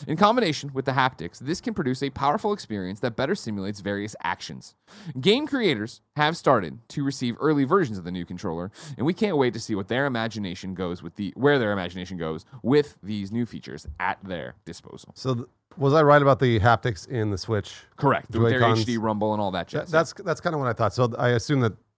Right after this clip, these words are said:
Speaker 2: now the controller will have that feel of a Joy-Con if you're playing the Switch.
Speaker 1: Sure, yeah. It'll, it'll, I think it's gonna give you more precision, more stuff. Again,
Speaker 2: Yeah.
Speaker 1: in the Wired article,
Speaker 2: That's
Speaker 1: uh,
Speaker 2: cool.
Speaker 1: the, when the reporter gets down there, he got to try a different thing, and he talks about, like, uh,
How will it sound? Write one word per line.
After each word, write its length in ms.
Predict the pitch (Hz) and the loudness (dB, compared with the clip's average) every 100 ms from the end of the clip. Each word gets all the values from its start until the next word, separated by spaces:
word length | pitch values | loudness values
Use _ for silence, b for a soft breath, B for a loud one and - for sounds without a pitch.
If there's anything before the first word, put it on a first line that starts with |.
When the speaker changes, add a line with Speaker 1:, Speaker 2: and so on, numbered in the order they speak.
| - | -2
Speaker 2:
now 200 | 113 110 | 4 4
the 80 | 104 | 4
controller 400 | 95 - 117 104 | -2 0 2 4
will 160 | 101 | 4
have 180 | 92 101 | 2 2
that 180 | 98 92 | 0 -2
feel 340 | - 107 95 | -2 0 0
of 480 | 98 92 87 78 - 123 | 2 2 2 -2 -10 -6
a 40 | |
Joy-Con 680 | 101 113 98 101 90 87 87 | 2 2 2 2 2 -2 -6
if 100 | 104 | -8
you're 60 | 101 | -4
playing 220 | 98 85 | -4 -4
the 60 | 80 | -6
Switch. 340 | 80 - - _ | -10 -16 -20 _
Speaker 1:
Sure, 240 | - 151 | -2 0
yeah. 220 | 101 113 90 | 0 0 0
It'll, 160 | 110 | 0
it'll, 480 | 117 123 135 135 143 | 0 -2 2 4 4
I 80 | 127 | 4
think 140 | 170 | 0
it's 80 | 135 | 0
gonna 120 | 143 | 0
give 120 | 120 | -2
you 80 | 117 | -2
more 180 | 131 135 | 0 0
precision, 400 | 131 120 107 107 | -2 -6 -6 -4
more 140 | 101 | -6
stuff. 280 | 92 92 85 | -6 -6 -6
Again, 180 | 123 113 | -2 0
Speaker 2:
Yeah. 60 | 147 | 2
Speaker 1:
in 40 | |
the 80 | 131 | 2
Wired 320 | 131 143 139 | 6 6 8
article, 480 | 127 120 131 117 92 | 6 2 2 0 0
Speaker 2:
That's 120 | 104 | -2
Speaker 1:
uh, 20 | 104 | 0
Speaker 2:
cool. 120 | 110 | 0
Speaker 1:
the, 80 | 101 | -2
when 160 | 120 | -4
the 60 | 117 | -2
reporter 320 | 110 127 131 | -2 2 0
gets 180 | 107 104 | 0 -4
down 240 | 117 110 104 | -4 -4 -4
there, 140 | 101 | -6
he 100 | 110 | -4
got 140 | 104 98 | -4 -6
to 80 | |
try 200 | 95 110 | -4 -4
a 40 | 92 | -4
different 260 | 95 101 | -6 -10
thing, 120 | 87 87 | -10 -10
and 80 | 80 | -10
he 80 | |
talks 260 | 95 101 - | -8 -8 -8
about, 200 | 95 78 | -10 -10
like, 160 | 90 - b b 127 | -10 -12 b b -16
uh, 260 | - 110 101 | -8 -8 -8